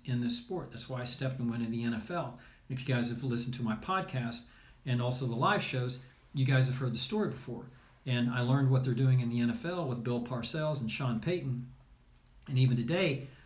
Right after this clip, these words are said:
doing work with Sean Payton, I'm still learning how these guys train for high-stakes situations, and we're taking it to a higher level all the time,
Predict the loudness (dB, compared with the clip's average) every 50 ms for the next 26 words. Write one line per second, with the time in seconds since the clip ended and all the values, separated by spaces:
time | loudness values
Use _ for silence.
0 | -20 -8 0 4 6 6 6 6 4 0 -2 -4 -4 -2 0 0 0 0 0 0
1 | -2 0 0 -2 -2 0 -2 0 2 2 2 2 4 2 2 0 0 -2 -4 -8
2 | -10 -16 -20 -18 -6 -2 2 2 4 4 2 2 0 0 0 0 -2 -2 -2 -2
3 | -2 -2 -2 -4 -6 -6 -4 -4 -4 -4 -6 -6 -6 -6 -6 -6 -6 -6 -4 -2
4 | 0 0 0 -2 -4 -6 -6 -6 -6 -6 -6 -6 -4 -4 -2 -2 -2 -2 -2 -2
5 | -4 -6 -8 -8 -8 -8 -6 -4 -4 -2 -2 -2 -2 -2 -2 -2 -2 -4 -6 -8
6 | -10 -10 -10 -8 -6 -6 -6 -8